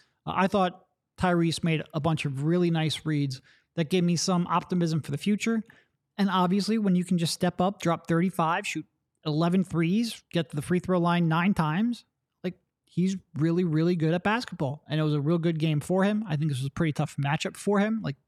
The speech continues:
New York has a lot of size. I think he handled that well. If he had almost literally anybody else out there helping him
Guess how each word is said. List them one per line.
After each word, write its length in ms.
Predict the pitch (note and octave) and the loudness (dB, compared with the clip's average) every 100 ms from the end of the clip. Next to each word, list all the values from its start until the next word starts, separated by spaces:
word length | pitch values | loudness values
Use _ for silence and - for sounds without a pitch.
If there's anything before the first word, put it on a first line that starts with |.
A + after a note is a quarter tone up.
| _ _ | _ _
New 100 | D#3 | -2
York 220 | D#3 D#3+ D3+ | 0 0 0
has 120 | C#3 | 0
a 60 | |
lot 160 | D3 C#3 | 0 -2
of 60 | - | -2
size. 420 | D#3 C#3+ F#3+ G3 | -2 0 0 -2
I 100 | C#3 | -4
think 180 | D3 C3 | -6 -6
he 120 | C#3 | -6
handled 380 | A#2+ D3+ C#3+ C#3 | -2 -2 -2 -2
that 180 | C3+ | -2
well. 300 | C#3+ D#3+ A3 - - _ _ | 0 2 0 -4 -20 _ _
If 160 | F3 - | -4 0
he 80 | F#3+ | 2
had 120 | F#3 | 2
almost 460 | F#3 F#3 G3 G3 F3+ | 2 4 4 2 2
literally 540 | E3+ G3 G#3 G#3 G3+ | 2 4 4 2 2
anybody 440 | F#3 G3 F#3+ F#3 | 2 2 2 2
else 260 | F3+ F#3 - | 2 0 0
out 260 | F3+ F3+ F#3+ | 0 0 2
there 140 | F3 | 2
helping 320 | E3 A#3 G#3+ | 2 0 0
him 260 | D3+ F3+ | 0 0